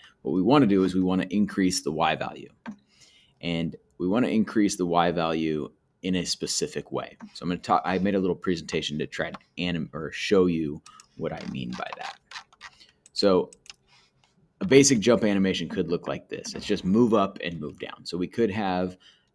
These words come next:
Mario sitting here, and then, like, it moves up sixteen spaces, and then it moves down sixteen spaces, and that was a jump. And the jump animation in three frames kinda looks like this. Goes up sixteen pixels, goes down sixteen pixels. That's not very,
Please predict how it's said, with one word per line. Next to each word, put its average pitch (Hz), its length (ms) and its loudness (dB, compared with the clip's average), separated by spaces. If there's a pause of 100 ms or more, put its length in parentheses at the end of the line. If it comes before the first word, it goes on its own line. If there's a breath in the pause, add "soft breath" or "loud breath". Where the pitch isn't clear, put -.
(540)
Mario 101 460 2
sitting 98 280 2
here, 95 340 2
and 87 200 -4
then, 85 280 -4
like, 78 340 -6 (120)
it 71 160 -2
moves 82 300 -4
up - 340 0 (140)
sixteen 110 560 0
spaces, 98 440 0
and 90 120 0
then 87 100 -2
it 69 60 -4
moves 80 260 -6
down 80 260 -4
sixteen - 400 -10
spaces, - 460 -12
and 78 120 -10
that 82 160 -4
was 80 120 -12
a 71 60 -12
jump. - 300 -12 (680 soft breath)
And 78 80 -6
the 87 60 -2
jump 117 320 2
animation 98 460 0
in 92 100 -2
three 92 240 -2
frames 117 500 4
kinda 95 200 0
looks 92 220 -4
like 87 140 -6
this. - 360 -8
Goes 80 220 -4
up - 160 -4
sixteen 90 440 -4
pixels, 123 460 0
goes 80 180 -4
down 90 280 0
sixteen - 360 -8
pixels. - 300 -18
That's 101 300 -4
not 117 280 0
very, 98 540 0